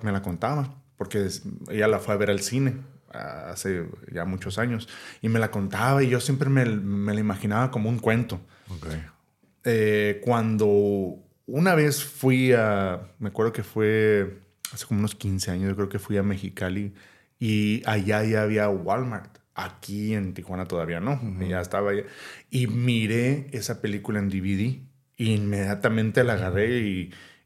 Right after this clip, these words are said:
Speaker 1: y, y la, y la compré. Dije, "No, me pelas, me, me la traigo".
Speaker 2: Sí.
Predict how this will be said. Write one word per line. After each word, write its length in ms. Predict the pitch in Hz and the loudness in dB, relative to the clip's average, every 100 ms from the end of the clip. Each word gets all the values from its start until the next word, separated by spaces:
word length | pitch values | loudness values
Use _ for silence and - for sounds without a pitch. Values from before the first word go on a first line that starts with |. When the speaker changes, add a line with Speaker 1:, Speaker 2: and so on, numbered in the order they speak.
| _ | _
Speaker 1:
y, 80 | 98 92 98 | -6 -4 -4
y 40 | 92 | -4
la, 180 | 85 69 | -4 -6
y 80 | 90 | -8
la 140 | 85 | -6
compré. 400 | 85 82 113 135 | -6 -2 2 2
Dije, 200 | 113 - | 0 -6
"No, 100 | - | -8
me 240 | 127 127 92 | -4 -4 -6
pelas, 420 | - 101 131 110 | -6 -2 0 0
me, 140 | 101 | 0
me 200 | 90 92 | -2 -4
la 100 | 85 | -6
traigo". 420 | - - 127 135 - - - - - | -6 -2 0 0 -2 -10 -14 -20 -20
Speaker 2:
Sí. 140 | - | -10